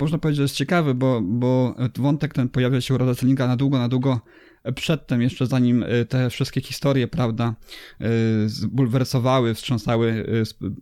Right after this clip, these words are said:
światem, wstrząsały Stanami, Stanami Zjednoczonymi, prawda? Więc to jest też takie pewne spojrzenie na coś, coś nowego, co się być może wtedy już, e,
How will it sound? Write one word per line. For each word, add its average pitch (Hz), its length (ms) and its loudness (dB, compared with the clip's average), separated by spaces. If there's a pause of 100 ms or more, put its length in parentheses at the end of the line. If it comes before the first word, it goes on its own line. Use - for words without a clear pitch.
światem, 139 440 -2
wstrząsały 120 460 -2
Stanami, 120 360 0
Stanami 120 320 0
Zjednoczonymi, 107 640 -2
prawda? 110 360 -2 (360)
Więc - 100 -6
to 131 80 -4
jest - 100 -4
też 123 120 -4
takie 120 300 -2 (400)
pewne 143 240 2
spojrzenie 127 480 0
na 120 260 0 (420)
coś, - 440 -2
coś - 460 -4
nowego, 139 380 2
co 127 140 -4
się 123 140 -2
być - 240 -4
może 131 240 0
wtedy 127 280 -2
już, 127 300 0
e, 107 40 -2